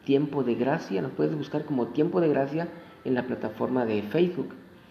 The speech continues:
Y también en YouTube nos puede buscar como Tiempo de Gracia en, en, en, en la plataforma de YouTube. Puedes buscarnos ahí.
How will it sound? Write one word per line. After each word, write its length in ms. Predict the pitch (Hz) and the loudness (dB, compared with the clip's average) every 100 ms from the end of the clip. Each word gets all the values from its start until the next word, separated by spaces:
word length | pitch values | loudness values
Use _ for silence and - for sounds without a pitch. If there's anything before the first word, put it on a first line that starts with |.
| - - - | -20 -20 -6
Y 100 | 123 | -2
también 240 | 127 120 131 | 2 4 4
en 120 | 143 | 4
YouTube 320 | 147 - 185 | 2 4 4
nos 120 | 175 139 | 4 0
puede 220 | 139 135 | 2 2
buscar 400 | 127 120 139 143 | 2 0 0 0
como 260 | 131 117 110 | 0 -2 2
Tiempo 360 | 139 151 160 | 2 2 2
de 100 | 151 | 4
Gracia 480 | 131 127 127 170 208 - - - - - - - - | 4 4 2 0 -2 -4 -14 -18 -20 -20 -20 -20 -10
en, 380 | - 113 110 104 | -2 0 0 -2
en, 340 | 104 110 110 117 | -2 -2 -2 -2
en, 360 | 113 120 113 120 | 0 2 2 0
en 80 | 117 | 0
la 60 | |
plataforma 480 | 117 117 113 131 135 | 0 -2 0 2 4
de 100 | 117 | 2
YouTube. 360 | 117 104 107 104 - - - - - | 0 -2 -4 -6 -10 -18 -20 -14 4
Puedes 160 | 143 | 4
buscarnos 460 | 165 151 156 156 147 | 4 2 2 2 0
ahí. 200 | 123 107 | -2 -4